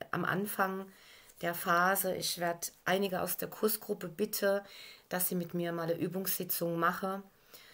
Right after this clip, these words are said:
Also diejenigen, die noch sehr in Trauer sind, einfach um zu sehen,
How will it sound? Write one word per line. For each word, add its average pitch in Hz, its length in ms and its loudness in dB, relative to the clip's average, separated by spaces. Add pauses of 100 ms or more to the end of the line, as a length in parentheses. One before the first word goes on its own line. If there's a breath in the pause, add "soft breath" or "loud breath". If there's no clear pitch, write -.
(240 loud breath)
Also 175 160 -2
diejenigen, 175 640 0
die 175 400 0 (100)
noch 170 420 -6
sehr 160 300 0
in 165 120 -2
Trauer 165 360 0
sind, 175 340 -4 (100)
einfach 180 340 0
um 175 160 -2
zu - 140 -6
sehen, 175 460 -2